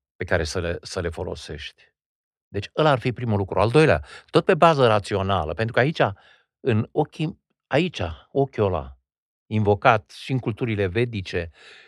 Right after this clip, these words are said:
și dacă vreți, acolo e glanda pineală, acolo este epifiza,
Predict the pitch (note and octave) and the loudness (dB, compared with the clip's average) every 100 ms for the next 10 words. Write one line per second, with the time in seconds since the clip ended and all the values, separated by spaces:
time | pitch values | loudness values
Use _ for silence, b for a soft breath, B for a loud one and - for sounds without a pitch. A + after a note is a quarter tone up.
0 | B - - G#2+ G2+ G#2 G#2 A#2 - - | B -8 -6 0 2 4 6 6 4 -6
1 | - - C#3+ - D#3 D3 C#3 C#3 C3+ C#3+ | -4 0 0 2 4 4 2 0 0 2
2 | G#2 D2 D#2 G#2 G2 G2 - G#2+ G2+ G#2+ | 2 -2 -4 -4 -2 -2 -2 -4 -4 -4
3 | D#3+ C3 D2+ C2 | -4 -2 -2 -4